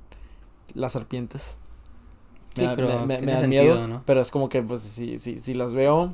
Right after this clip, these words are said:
Speaker 1: pues, a lo mejor es como que, ah, pues, ahí está, pero si se me acerca es como que, "¡No! ¡Aléjala! ¡Aléjala!".
Speaker 2: Sí, sí, es una fobia.
Speaker 1: Es una fobia. Yo
Speaker 2: Una
Speaker 1: pienso
Speaker 2: fobia.
Speaker 1: que, que, que le pasa lo mismo, pero con los conejos.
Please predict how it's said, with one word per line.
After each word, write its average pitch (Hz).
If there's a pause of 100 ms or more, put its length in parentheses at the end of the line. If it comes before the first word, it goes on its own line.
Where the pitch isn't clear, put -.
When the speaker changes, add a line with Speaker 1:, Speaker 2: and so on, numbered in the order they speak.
Speaker 1:
pues, 120
a 120
lo 117
mejor 120
es 120
como 117
que, -
ah, -
pues, -
ahí 110
está, 113
pero 107
si 117
se 120
me 120
acerca 123
es -
como 123
que, 139
"¡No! 220 (240)
¡Aléjala! 254
¡Aléjala!". 294
Speaker 2:
Sí, 123
sí, 123
es 123
una 143
fobia. 135
Speaker 1:
Es 135
una 143
fobia. 120 (240)
Yo -
Speaker 2:
Una 127
Speaker 1:
pienso 127
Speaker 2:
fobia. 131
Speaker 1:
que, 123
que, 131
que 131
le 120
pasa 127
lo 123
mismo, 131
pero 135
con 127
los 113
conejos. -